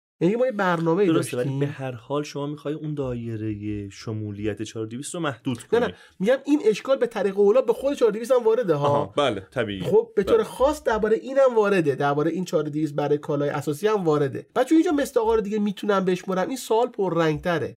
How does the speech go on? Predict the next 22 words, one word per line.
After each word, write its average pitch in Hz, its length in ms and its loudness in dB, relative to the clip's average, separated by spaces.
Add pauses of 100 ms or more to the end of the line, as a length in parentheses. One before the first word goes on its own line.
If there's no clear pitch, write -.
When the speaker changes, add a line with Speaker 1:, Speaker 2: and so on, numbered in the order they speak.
(120)
Speaker 1:
چجوری 240 300 0
شما 202 260 2
می‌تونید 165 300 -2
همون 165 200 -2
سیاست 156 320 -6
گذاری 147 380 -2
ارزی 143 340 -4
رو 180 100 -2
برای 147 140 -2
کنجاله 139 500 -6
بکنید 220 380 0 (100)
که 156 100 -2
برای 156 160 2
برنج 131 400 0
می‌کنید؟ 139 300 -18 (300)
چجوری 196 260 -4
برای 196 120 2
چای 156 340 -2
همون 143 220 -2
کارو 139 220 -4
می‌تونید 135 220 -10
بکنید؟ 127 180 -14